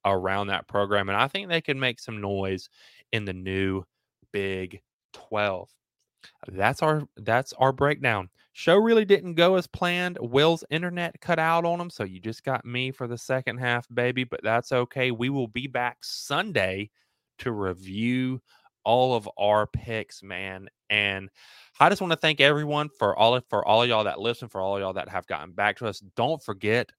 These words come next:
to subscribe on YouTube, Spotify, Apple Podcasts. You can follow us on TikTok and Instagram. I'm so excited for these campus tours that we're gonna be doing this fall. We wanna bring y'all videos that are so immersive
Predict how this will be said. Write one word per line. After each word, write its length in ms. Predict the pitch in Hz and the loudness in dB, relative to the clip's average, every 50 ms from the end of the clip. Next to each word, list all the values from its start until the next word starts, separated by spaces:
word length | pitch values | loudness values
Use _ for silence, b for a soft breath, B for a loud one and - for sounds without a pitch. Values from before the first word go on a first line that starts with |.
| _ - | _ -16
to 160 | - 104 98 | -12 -12 -12
subscribe 920 | - - - - - - - - _ - 113 110 107 107 113 117 127 131 - | -12 -14 -16 -16 -16 -16 -16 -16 _ -8 -4 -2 0 0 0 0 -2 -4 -6
on 180 | - 95 90 | -10 -16 -16
YouTube, 500 | 87 92 104 113 - - 123 117 107 - | -14 -12 -12 -12 -10 -8 -8 -8 -8 -10
Spotify, 600 | - - 101 98 98 101 - - 101 95 92 90 - - | -8 -4 -4 -2 -2 -4 -6 -6 -6 -6 -6 -6 -6 -6
Apple 280 | 101 110 - - 123 | -6 -6 -6 -8 -12
Podcasts. 720 | - - 113 104 101 101 _ - 104 98 98 98 101 - - - | -8 -4 -2 -2 -2 -4 _ -6 -6 -6 -4 -6 -8 -10 -16 -20
You 80 | 87 | -20
can 120 | - 76 76 _ | -20 -20 -14 _
follow 160 | - 92 95 90 | -6 -6 -6 -6
us 120 | 87 - | -8 -12
on 100 | - _ _ - | -20 _ _ -10
TikTok 560 | - - 120 107 - - 123 110 107 - - _ b b b b b b _ - | -6 -6 -6 -6 -6 -6 -4 -4 -4 -4 -6 _ b b b b b b _ -6
and 180 | 107 107 113 113 | -4 -2 -2 -2
Instagram. 540 | 92 104 98 - - - - 98 92 95 - - | -2 -4 -6 -8 -10 -8 -6 -4 -4 -4 -2 -2
I'm 140 | 107 113 | -2 -2
so 300 | - - - - 147 165 | -2 -2 0 2 2 2
excited 680 | 160 - - - - 101 98 104 104 113 113 113 120 120 _ _ _ _ _ _ _ _ _ _ _ _ _ _ _ _ _ - | 2 0 -2 -2 0 2 4 2 2 2 0 -2 -4 -8 _ _ _ _ _ _ _ _ _ _ _ _ _ _ _ _ _ -4
for 160 | 123 131 127 | 0 0 0
these 220 | 117 113 107 98 - | 0 -2 -6 -10 -10
campus 440 | - - 120 117 117 - 110 - - | -8 -4 -4 -4 -4 -6 -10 -12 -12
tours 420 | - - 127 104 113 117 113 98 | -8 -6 -2 0 2 2 2 0
that 100 | 101 90 | 0 -2
we're 80 | 85 98 | -2 -2
gonna 160 | 104 101 98 | -2 -4 -4
be 80 | 98 101 | -6 -8
doing 300 | 92 101 101 101 98 95 | -6 -6 -6 -6 -6 -6
this 160 | 95 92 - | -10 -12 -8
fall. 300 | - - 110 107 107 104 | -2 2 4 6 4 4
We 480 | 107 120 135 139 147 151 151 160 156 b b b b b b | 4 2 4 4 4 4 0 -2 -4 b b b b b b
wanna 160 | - 123 117 104 | -6 -4 -4 -4
bring 220 | 95 113 113 117 | -2 -4 -4 -2
y'all 180 | 110 104 101 90 | -2 -2 -2 -2
videos 360 | 95 107 110 113 107 104 98 | -2 -2 0 2 2 2 2
that 160 | 104 98 90 | 0 -2 -2
are 60 | 90 - | -4 -6
so 640 | - - - - 139 123 123 127 131 135 - - _ _ | -8 -12 -6 0 2 4 6 6 4 4 2 0 _ _
immersive 760 | - 101 98 98 95 98 104 113 - - 151 147 139 139 131 | 0 0 0 0 0 0 0 0 0 0 0 2 2 2 0